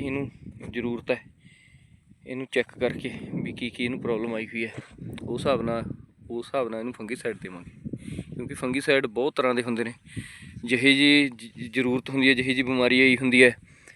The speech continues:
ਤੇ ਉਹ ਜਿਹਾ ਜੀ ਇਹਨੂੰ ਜਿਹੜਾ ਫੰਗੀਸਾਈਡ ਦੇਣਾ ਪੈਂਦਾ ਹੈ। ਤੇ ਨਿਊਟ੍ਰੀਐਂਟ ਵੀ ਦੇਵਾਂਗੇ ਉੱਪਰ ਸਪਰੇਅ ਦੇ ਵਿੱਚ, ਤੇ ਅਲੱਗ ਤੋਂ ਫੰਗੀਸਾਈਡ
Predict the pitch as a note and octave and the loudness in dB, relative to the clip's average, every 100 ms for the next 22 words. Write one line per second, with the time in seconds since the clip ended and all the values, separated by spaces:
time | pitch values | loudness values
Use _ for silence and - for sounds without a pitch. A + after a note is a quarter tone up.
0 | - - C#3+ C#3+ C#3+ D3 D#3+ D3 E3 E3 | -20 2 8 10 10 8 6 12 12 12
1 | D#3 E3 D#3+ E3+ E3 C#3+ C3 C#3 D3+ C3 | 10 6 6 6 2 0 4 4 4 0
2 | C#3 C3+ C3+ B2 A#2 A#2 A#2 G#2 G2+ F#2 | 0 6 6 6 -2 -4 -4 -4 -8 -12
3 | - - - - - - - - _ C#3 | -16 -18 -20 -20 -20 -20 -20 -20 _ 6
4 | C#3 C#3 C#3 C3+ C3+ C3+ C#3+ C3 D#3 D#3 | 8 10 8 8 4 4 2 4 4 4
5 | D#3 D3 C#3+ C#3 C3+ C3 - _ _ - | 0 4 4 4 2 -2 -6 _ _ -20
6 | - C#3 B2+ - _ _ _ _ - - | -8 -4 -4 -6 _ _ _ _ -20 -10
7 | - A#2 C3+ B2+ - B2 _ _ _ _ | -2 0 0 -2 -4 -14 _ _ _ _
8 | - _ _ _ C#3+ C3+ C3 B2+ A#2+ G2+ | -20 _ _ _ 2 4 4 2 0 -2
9 | _ - - B2 C3 D3 C3+ C3 | _ -20 -8 -4 -2 2 4 4